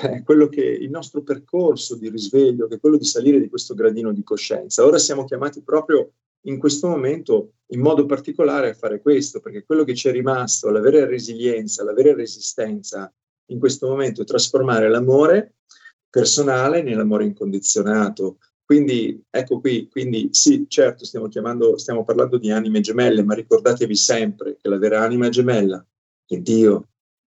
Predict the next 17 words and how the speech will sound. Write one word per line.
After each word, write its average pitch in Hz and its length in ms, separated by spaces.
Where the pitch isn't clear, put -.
ok? 110 600
Quello 147 220
è 147 40
lo 131 80
sposo 113 640
o 113 80
la 113 100
sposa 110 420
perfetta, 104 720
nel 101 140
senso 113 420
che 110 420
non 127 300
ti - 100
tradirà 117 420
mai, 110 500
che - 320